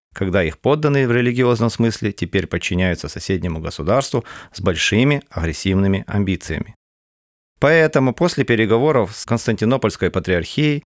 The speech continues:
неоднократно возникают альтернативные митрополии, Галицкая, а потом и Виленская.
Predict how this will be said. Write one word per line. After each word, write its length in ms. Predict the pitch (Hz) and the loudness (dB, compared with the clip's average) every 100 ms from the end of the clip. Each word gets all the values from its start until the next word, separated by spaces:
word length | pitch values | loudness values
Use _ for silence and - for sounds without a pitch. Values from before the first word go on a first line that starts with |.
| _ _ | _ _
неоднократно 760 | - 151 170 175 - 127 127 110 | 0 2 2 2 2 0 2 2
возникают 680 | 101 101 98 110 104 92 - | 0 0 0 2 2 2 0
альтернативные 760 | 104 - 104 107 - 101 95 92 | -4 0 0 0 0 0 2 0
митрополии, 720 | 95 - 110 107 90 78 - _ _ | 0 0 0 0 0 -2 -8 _ _
Галицкая, 680 | 98 123 139 131 - 117 113 - | 0 2 2 0 0 0 0 -4
а 80 | - | -6
потом 360 | 85 - 110 | -4 0 -2
и 160 | - 98 | 0 -2
Виленская. 640 | 95 87 85 - - 87 | 0 0 -2 -6 -8 -10